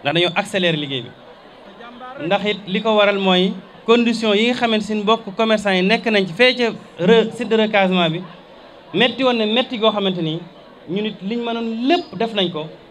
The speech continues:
pour liggéey bi ñu accélérer ko pour ñu des. Xanaa di leen ñaanal nag ci bàkk Cheikhul Khadim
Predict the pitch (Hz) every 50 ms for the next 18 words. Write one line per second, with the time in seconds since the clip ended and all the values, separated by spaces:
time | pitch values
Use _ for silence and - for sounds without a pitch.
0 | - - - - - - - 180 185 196 196 190 196 190 185 185 185 185 180 185
1 | - 190 175 170 160 156 156 156 156 165 - - - - - - - 156 160 160
2 | 156 151 143 - - 180 208 220 220 214 220 220 214 208 208 202 190 185 175 175
3 | 170 165 - 196 185 214 208 214 - - 190 190 180 170 165 165 156 143 123